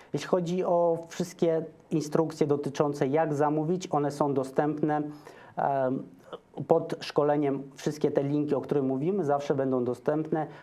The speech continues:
pod szkoleniem i także w rozdziale webinary. Czyli jakiego typu mogą być, e, teksty okołolinkowe? My rekomendujemy tworzyć, e, teksty okołolinkowe brandowe, czyli w przypadku,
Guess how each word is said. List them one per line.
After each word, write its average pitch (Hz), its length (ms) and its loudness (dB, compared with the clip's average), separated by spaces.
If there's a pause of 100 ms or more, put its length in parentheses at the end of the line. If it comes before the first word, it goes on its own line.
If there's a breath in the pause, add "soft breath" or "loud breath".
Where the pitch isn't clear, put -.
(100)
pod 143 180 2
szkoleniem 160 600 2 (320 loud breath)
i 143 120 -4
także 143 400 2 (920)
w 143 320 0 (100)
rozdziale 135 640 2 (220 loud breath)
webinary. 117 560 0 (300 loud breath)
Czyli 180 300 0 (120)
jakiego 226 380 2
typu 202 300 2
mogą 170 340 2
być, 156 340 -4
e, 139 320 0 (120)
teksty 160 340 0
okołolinkowe? 131 800 0 (280 loud breath)
My 175 260 2
rekomendujemy 175 880 2
tworzyć, 160 640 -2
e, 135 220 -2 (100)
teksty 151 340 0
okołolinkowe 139 640 0
brandowe, 123 640 2 (260 loud breath)
czyli 160 220 -2
w - 20 -10
przypadku, 170 760 0